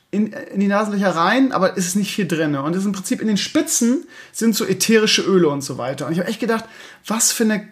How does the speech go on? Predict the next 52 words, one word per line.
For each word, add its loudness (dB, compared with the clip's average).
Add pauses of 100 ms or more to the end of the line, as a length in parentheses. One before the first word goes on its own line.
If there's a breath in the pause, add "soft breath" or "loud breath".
Kacke -2
irgendwie, 2
wie 2
so 2
ein, 0
funktioniert 0
eh 2
nicht. 2
Wie 0
gesagt, 0
sieben 0
Euro 0
ist -2
lächerlich 2
teuer 0
für -12
so -4
ein, -4
für -14
so 0
ein 0
Ding. 0 (260 loud breath)
Ist -12
einfach 0
so -2
ein 0
bisschen 2
mini, 6
weiches 0
Mini-Plastik 0
und -6
ein -8
paar 0
esoterische 0 (560 loud breath)
Duftstoffe 2
da 2
vorne 2
eingebracht -2
und -4
so -6
weiter. -2
Ich -4
weiß -2
nicht, 2
ob -12
du's -6
gerade -2
mal 0
googelst 4
so -4
nebenbei. 0 (540 loud breath)
Ähm, 4